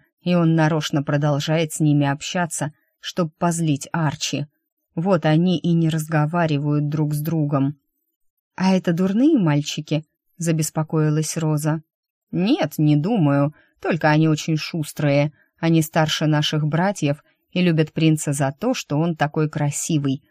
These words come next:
хорошо поёт, танцует и играет в разные игры. Чарли выиграл партию на бильярде у Жоржа, а это чего-нибудь достоит, потому что Жорж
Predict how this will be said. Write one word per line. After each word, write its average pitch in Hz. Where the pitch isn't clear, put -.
хорошо 160
поёт, 147
танцует 160
и 175
играет 165
в 147
разные 151
игры. 147
Чарли 156
выиграл 151
партию 156
на 147
бильярде 147
у 143
Жоржа, 151
а 170
это 269
чего-нибудь 185
достоит, 147
потому 160
что 151
Жорж 165